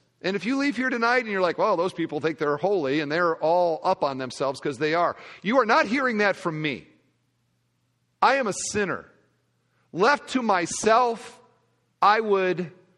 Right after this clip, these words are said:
wallow in the immoral mud for the rest of my life.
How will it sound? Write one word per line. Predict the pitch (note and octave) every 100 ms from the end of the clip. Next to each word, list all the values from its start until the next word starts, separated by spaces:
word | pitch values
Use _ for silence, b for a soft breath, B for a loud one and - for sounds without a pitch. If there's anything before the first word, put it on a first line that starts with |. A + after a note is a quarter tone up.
| _ -
wallow | C3+ F3 G#3+ B3 B3+ B3+ A#3+
in | F3+ F3
the | D#3+ D#3
immoral | D3 D#3 F#3 G#3 G#3+
mud | F#3 E3+ F3 F#3 F#3 F3+ D#3 _ _ _ _ _ _ _ _
for | C3+
the | A#2+
rest | A2+ C#3 E3 -
of | D3
my | C3+ B2
life. | A2 A#2+ C#3 G2+ - _